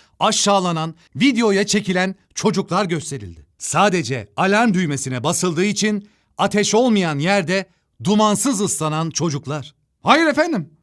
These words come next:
dizinin sonunda zorbalığın anlamını yazmanız hiçbir şeyi değiştirmiyor. Bütün kızlar köpeği olsun oğluşumun diyen bazı annelerin sapıkça evlat yetiştirme fetişini değiştirmiyor.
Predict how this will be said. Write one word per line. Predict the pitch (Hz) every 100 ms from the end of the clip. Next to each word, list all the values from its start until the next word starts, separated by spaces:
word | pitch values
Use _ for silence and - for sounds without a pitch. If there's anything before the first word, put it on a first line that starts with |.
| 147
dizinin | 294 262 226 202
sonunda | 226 247 220 165 165
zorbalığın | 120 240 247 226 196 190
anlamını | 180 254 240 190 160
yazmanız | 165 220 185 170 175 - _ _
hiçbir | - 220 - 269
şeyi | 269 214 196
değiştirmiyor. | 175 190 - 226 202 123 101 _ 135
Bütün | 233 302 302
kızlar | 269 175 240 214
köpeği | 226 226 269
olsun | 294 254 - 202
oğluşumun | 202 233 226 - 269 233 180
diyen | 180 180 160
bazı | 240 262 185
annelerin | 170 143 123 135 170
sapıkça | - - 220 - 277 - 220 -
evlat | 190 196 233 -
yetiştirme | 202 202 - 214 190 240
fetişini | 233 175 - 160 160 - _
değiştirmiyor. | 104 196 233 - 247 233 139